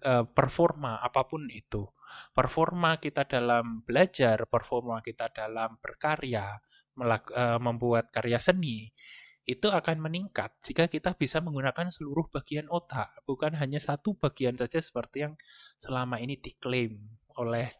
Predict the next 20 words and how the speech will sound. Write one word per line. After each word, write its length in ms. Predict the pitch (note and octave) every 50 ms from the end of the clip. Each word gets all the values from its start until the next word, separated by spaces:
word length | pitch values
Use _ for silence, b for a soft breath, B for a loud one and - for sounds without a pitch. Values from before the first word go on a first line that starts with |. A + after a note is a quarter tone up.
| _ _ _ _ _ -
mungkin 260 | A#2+ A#2+ - C3+ C3+
pelatihan-pelatihan 800 | - C3 A#2+ A#2 - B2 A2+ B2 - B2+ A2 - - B2+ B2+ B2 A#2+
yang 100 | A#2 A#2
jualan 400 | - - A#2 A2+ A2 A2 A2 A2 A#2 -
itu. 240 | A#2+ - - G#2+ - B B B B B B B B B
Meningkatkan 680 | - D3+ D#3+ F#3 G3 - G#3 - - - A3+ A3+ A3 G3+ -
otak 320 | - - F#3 E3 - -
kanan, 380 | - F3+ F3+ F3 D3+ B2 G#2+ A#2
aduh, 320 | A#2+ - D3 B2 G#2 - - - - _
ya 160 | A2+ G#2+ G#2
Allah, 540 | G#2 - - G#2 G#2+ A2 A#2 A#2+ - - -
saya 180 | - G#2+ G#2
melihatnya. 540 | G#2+ G#2+ G#2 G#2 G#2+ G#2 - _ G#2+ G#2+ - _ _ _ _ _ _ _ _ _ _ _ _ _ _ _ _ _ _ _ _ _ _ _ _
Oke, 320 | - - A#2 A2+ A2 G#2+
nah, 160 | A2 A2 G#2+ - - B B B B B B B B B -
eh, 400 | - A2+ A#2+ A#2 A2+ A2+ A2 A2
kemudian 400 | - - B2 B2 C3 D3+ D3+ D3+
apa 240 | C#3+ C3 C#3 B2+ -
sih 160 | D#3 C#3 C#3+
mitos 560 | C3+ B2 - - B2+ - - - - - -